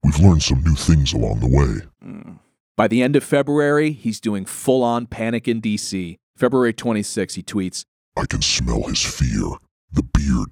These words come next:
Speaker 1: tingles. Pure, unadulterated panic. The former leader of the free world reduced to a babbling infant. Hang in there, Donald. I'll see you soon."
Speaker 2: Dude, okay. He's larping his little ass off.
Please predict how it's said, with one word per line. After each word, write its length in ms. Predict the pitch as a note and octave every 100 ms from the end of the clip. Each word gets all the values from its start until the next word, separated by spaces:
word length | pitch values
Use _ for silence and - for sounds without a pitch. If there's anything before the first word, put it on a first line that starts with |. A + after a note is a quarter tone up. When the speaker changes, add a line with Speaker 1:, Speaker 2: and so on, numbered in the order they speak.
| -
Speaker 1:
tingles. 680 | - C#2 C#2+ D2+ E2 - - _ _ -
Pure, 440 | - D#2+ - - - -
unadulterated 1040 | - - - E2+ C#2+ - A#1+ G1+ - - -
panic. 520 | - C#2 - - - - -
The 60 |
former 400 | - - F2+ D2+ C2+
leader 420 | F2 D2 B1 G#1
of 80 | -
the 80 |
free 320 | - - D#2 C2
world 460 | C2 C#2+ A#1 G1+ - -
reduced 520 | - - C#2 B1+ - -
to 100 | -
a 80 | -
babbling 500 | - - - - C3+ - -
infant. 560 | B1 - - - - - _ _
Hang 240 | - E2+ C2+
in 180 | E2+
there, 200 | E2 A#1 -
Donald. 460 | - - - - - - _ _
I'll 140 | F#2+ D2
see 260 | - C#2 G#1
you 140 | G#1
soon." 600 | - - A1+ A1+ A1 A1 G#1+ _ -
Speaker 2:
Dude, 300 | C#3 B2+ A2+ - _ _ -
okay. 400 | A#2+ - F#2+ G2+
He's 160 | C#3 A#2
larping 360 | A#2+ B2 B2 B2
his 120 | A2+
little 200 | A#2+ -
ass 320 | A#2 A#2 A#2
off. 260 | A#2 A#2+